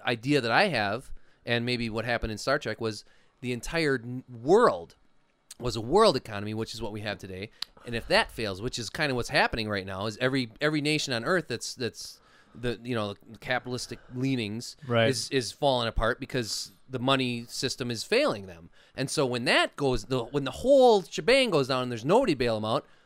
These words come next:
Speaker 1: then the people say, "Oh, well, let's rebuild our, our society." But you know what? We seem to be rebuilding it over and over because this, this, this money thing is not working. And I think, actually, if you look back in history, I don't know much about history, like,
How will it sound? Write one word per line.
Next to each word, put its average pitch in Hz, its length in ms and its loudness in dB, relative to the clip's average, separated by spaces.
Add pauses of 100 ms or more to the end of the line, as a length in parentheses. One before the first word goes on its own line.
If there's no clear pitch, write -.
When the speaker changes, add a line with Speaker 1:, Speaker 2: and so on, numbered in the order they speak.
(300)
Speaker 1:
then 208 320 6
the 196 60 0
people 160 380 0
say, 135 420 2
"Oh, 139 280 6
well, 127 380 4
let's 139 260 -2
rebuild 156 560 4
our, 131 280 2 (380)
our 123 80 -4
society." 139 760 0
But 131 160 4 (240)
you 147 140 -4
know 160 60 0
what? 202 280 0
We 135 120 -4
seem 185 260 -2
to 156 60 -8
be 147 100 -4
rebuilding 156 480 2
it 143 60 0
over 139 180 0
and 139 80 0
over 151 220 0
because 117 300 -8
this, - 280 -10 (320)
this, 123 240 -8
this 120 220 -10
money 170 320 2
thing 117 240 -4
is 120 120 -4
not 117 200 -4
working. 151 320 -2
And 139 80 -2
I 165 60 0
think, 285 320 -4
actually, 170 360 -4
if 131 120 -6
you 143 80 -2
look 247 200 -2
back 214 260 2
in 139 80 -6
history, 107 360 -10
I 127 80 -4
don't 240 100 -6
know 175 80 -2
much 120 180 -4
about 101 200 -8
history, 104 280 -10
like, 101 240 -12